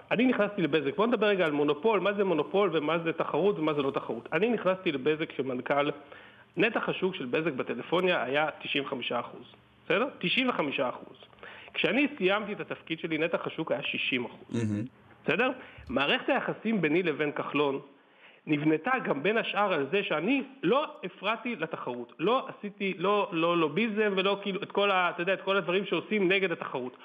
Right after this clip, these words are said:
Speaker 1: לא עשיתי את זה. ועובדה שירדנו לשישים אחוז נתח שוק. אגב, למדתי לעשות דברים אחרים והחברה הר-, הר-, הר-, הרוויחה יותר, בסדר? כי למדנו לעשות דברים אחרים. כך שזה בסדר גמור, גם הציבור הרוויח,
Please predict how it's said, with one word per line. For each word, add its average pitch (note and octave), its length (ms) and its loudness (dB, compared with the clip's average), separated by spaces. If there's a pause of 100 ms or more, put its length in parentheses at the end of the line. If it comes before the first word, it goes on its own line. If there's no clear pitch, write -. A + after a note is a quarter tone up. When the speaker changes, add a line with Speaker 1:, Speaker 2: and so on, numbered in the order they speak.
(200)
Speaker 1:
לא D4+ 160 2 (100)
עשיתי B3 260 -2
את F3+ 60 -4
זה. D3+ 80 -6 (320)
ועובדה G3+ 400 0
שירדנו G#3 420 0
לשישים F#3+ 420 -2
אחוז D#3 260 -4
נתח D3+ 240 -2
שוק. B3 280 -2 (220)
אגב, G#3 360 0 (560)
למדתי D#3+ 440 0
לעשות D#3 260 0
דברים E3 240 0
אחרים B3 280 0
והחברה F3 320 0
הר-, F#3 60 2
הר-, E3+ 320 -2
הר-, E3+ 260 0
הרוויחה G#3 280 2
יותר, G#3 280 0 (320)
בסדר? G#3+ 300 0
כי - 140 -2
למדנו F3+ 440 2
לעשות G3 240 0
דברים F3 240 -2
אחרים. C3 340 -6 (560)
כך - 140 -4
שזה D#3 200 0
בסדר A3 340 0
גמור, G3 300 -2
גם F3+ 220 0
הציבור F#3 420 -2
הרוויח, E3+ 360 0